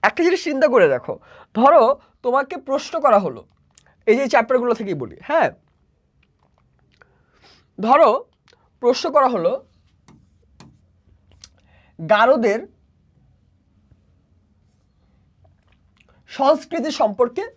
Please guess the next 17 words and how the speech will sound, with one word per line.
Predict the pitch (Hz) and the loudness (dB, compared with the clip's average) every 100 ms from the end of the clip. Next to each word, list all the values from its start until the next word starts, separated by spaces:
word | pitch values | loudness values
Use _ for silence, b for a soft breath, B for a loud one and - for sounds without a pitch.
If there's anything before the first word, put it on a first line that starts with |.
| _ _ _ _ _ | _ _ _ _ _
লিখো | 185 262 - - _ _ | -6 -4 -4 -12 _ _
বা | 185 | -6
স-, | - 247 | -4 -2
গারোদের | 196 202 220 262 | 0 0 0 -4
সংস্কৃতি | - 226 214 - 240 | -8 -12 -12 -12 -14
কেমন? | - 226 185 143 - _ b b b b | -4 0 0 -2 -12 _ b b b b
তুমি | 262 262 | -4 -2
যদি | 285 302 | 0 2
এক | 269 214 | 2 2
লাইনে | 233 247 240 | -2 -4 -2
লেখো | 208 202 254 | -2 -2 -2
গারোদের | 175 175 202 | 0 0 -2
সংস্কৃতি | - 202 190 220 190 | -8 -10 -10 -12 -12
ভালো, | 202 196 175 123 _ _ _ _ _ _ _ _ _ _ | -6 -4 -4 -4 _ _ _ _ _ _ _ _ _ _
এটা | 180 190 | -4 0
হইল | 180 190 | 2 0
কিছু? | 214 262 170 | -2 -6 -10